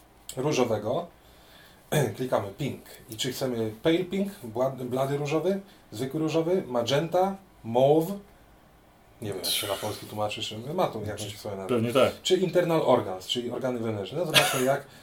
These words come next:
Speaker 1: organy wewnętrzne zalecają base coat, czyli, y, bazowy kolor, screamer pink, potem, żeby to złoszować, drugi violet,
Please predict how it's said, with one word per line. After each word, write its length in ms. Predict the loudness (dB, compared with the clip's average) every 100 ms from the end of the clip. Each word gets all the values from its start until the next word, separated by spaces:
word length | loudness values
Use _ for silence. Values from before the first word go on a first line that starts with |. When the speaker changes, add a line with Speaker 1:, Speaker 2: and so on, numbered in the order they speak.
| -12
Speaker 1:
organy 320 | -8 -4 -2
wewnętrzne 500 | -2 -2 -4 -6 -8
zalecają 600 | -2 -2 0 0 0 -2 -8 -4
base 320 | 0 2 0
coat, 280 | -6 -12 -14 -10
czyli, 240 | -6 -8 -10 -10
y, 380 | -4 -2 -2 -2
bazowy 360 | 2 2 2 -2
kolor, 240 | -6 -8 -10
screamer 500 | -16 -8 -6 -4 -6
pink, 240 | -4 -6 -6 -14 -20 -20 -20 -20 -20 -20 -20 -2
potem, 360 | 0 2 0 -2
żeby 240 | -2 -4
to 160 | -4 -6
złoszować, 680 | -4 -2 -2 -2 -4 -8 -12 -4
drugi 340 | -2 -2 -4
violet, 600 | -2 0 0 0 0 -4